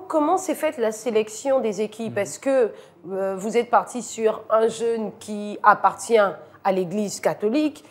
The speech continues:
Speaker 2: Oui.
Speaker 1: et qui touche un peu de temps en temps le ballon, ou bien vous êtes parti sur quelqu'un qui connaît déjà le football ?
Speaker 2: Ça a été laissé, nous avons laissé ouvert, hein, chaque responsable de la paroisse, euh,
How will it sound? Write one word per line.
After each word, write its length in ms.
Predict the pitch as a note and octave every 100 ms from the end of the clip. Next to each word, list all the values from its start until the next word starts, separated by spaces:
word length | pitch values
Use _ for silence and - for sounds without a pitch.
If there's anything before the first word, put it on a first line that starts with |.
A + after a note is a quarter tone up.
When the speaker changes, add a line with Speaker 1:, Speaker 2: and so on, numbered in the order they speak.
| -
Speaker 2:
Oui. 60 | A#2 G#3
Speaker 1:
et 300 | A#3 D4+ -
qui 180 | C4+ A#3+
touche 300 | D4 D#4 D4+
un 120 | C4
peu 300 | B3+ B3 D#4
de 100 | C4
temps 200 | C#4 C#4
en 140 | A#3+
temps 340 | - B3 C#4 F4
le 100 | A#3+
ballon, 480 | G#3 G#3 A#3+ D#4+
ou 40 | B3
bien 460 | G3+ G3 G#3+ B3
vous 140 | A#3 G#3
êtes 140 | A3
parti 220 | G3+ F#3+
sur 180 | A3 A#3
quelqu'un 360 | C#4 A#3+ E4 E4
qui 180 | D4+ C4
connaît 360 | E4+ D4 C4+
déjà 440 | A3+ A#3 F3+ A#3+ A#3+
le 80 |
football ? 500 | A3 - F3+ F#3 D#3 - _ - - _ _ -
Speaker 2:
Ça 180 | -
a 20 | A3+
été 220 | - F#3
laissé, 340 | E3 - D3+
nous 200 | C#3+ F3+
avons 140 | D#3 D#3+
laissé 220 | C3+ D#3+
ouvert, 380 | C#3+ B2 F3 - - -
hein, 140 | B2
chaque 320 | C3 - D#3 -
responsable 720 | B2+ A#2+ - B2+ - D3 B2+
de 40 |
la 60 | A#2+
paroisse, 540 | A#2 A#2+ C#3 C#3 -
euh, 160 | A#2+